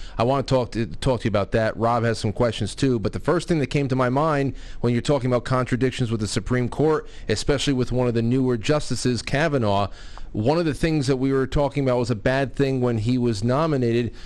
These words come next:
was his stance on this, uh, Chevron deference. Can you talk about that? What, what is, how does that relate to this?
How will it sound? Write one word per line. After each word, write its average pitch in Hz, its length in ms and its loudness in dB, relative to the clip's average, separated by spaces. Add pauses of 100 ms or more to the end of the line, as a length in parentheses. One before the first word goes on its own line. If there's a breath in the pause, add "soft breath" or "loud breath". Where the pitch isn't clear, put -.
(180 loud breath)
was 123 440 0
his 127 220 0
stance 139 400 0
on 123 420 0
this, 117 220 0
uh, 117 220 2
Chevron 135 640 0
deference. 95 460 0
Can 143 160 0
you 185 80 0
talk 190 240 0
about 170 240 0
that? 135 220 2
What, 139 160 2
what 170 120 2
is, 196 80 -2
how 170 140 2
does 185 100 0
that 175 100 2
relate 139 300 0
to 135 80 2
this? 104 380 -4